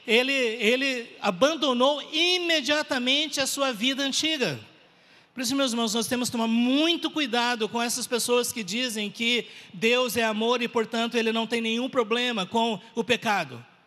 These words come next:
O fato é que quando o Espírito de Deus regenera, ele realmente transforma, leva arrependimento, leva mudança de vida. Em segundo lugar, Cristo reina nos transformando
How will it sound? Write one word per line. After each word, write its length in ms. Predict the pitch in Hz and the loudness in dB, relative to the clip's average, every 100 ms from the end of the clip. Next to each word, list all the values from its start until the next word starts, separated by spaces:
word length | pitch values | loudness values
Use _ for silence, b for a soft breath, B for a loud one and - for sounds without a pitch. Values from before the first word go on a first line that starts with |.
| _ _ - | _ _ -14
O 80 | 180 | -2
fato 340 | 226 220 220 | 2 2 2
é 140 | 208 | -2
que 120 | 208 190 | -2 -4
quando 240 | 214 214 | -2 0
o 40 | |
Espírito 380 | 196 - 226 202 | 0 0 -4 -2
de 100 | 214 | -4
Deus 280 | 185 202 202 | -2 0 0
regenera, 840 | 208 180 202 185 190 185 185 185 - B - | 0 0 0 0 -2 -2 0 -2 -4 B -6
ele 160 | 180 170 | -2 0
realmente 720 | 147 196 196 175 165 180 180 | 2 2 2 -2 -2 -2 -4
transforma, 720 | - 165 156 175 160 165 156 - B | -2 -2 -2 2 2 2 -2 -4 B
leva 320 | 175 185 180 | 2 2 2
arrependimento, 720 | 165 180 175 160 156 156 156 165 | 0 -2 -2 -2 -2 -2 -2 -2
leva 320 | 156 156 160 | 0 0 -2
mudança 400 | 156 147 139 165 | -2 -2 -2 -4
de 140 | 147 | -6
vida. 360 | 131 139 139 135 131 _ _ _ _ _ _ _ _ _ _ B B - | -8 -8 -12 -16 -18 _ _ _ _ _ _ _ _ _ _ B B -4
Em 80 | |
segundo 300 | 170 220 262 | 0 4 4
lugar, 300 | 262 233 247 | 4 4 2
Cristo 420 | 254 240 277 - 240 | 0 0 0 0 0
reina 380 | 220 262 269 | 2 2 2
nos 180 | 226 214 | 0 -2
transformando 880 | - 254 247 233 202 247 262 208 | 0 0 0 -2 0 0 0 0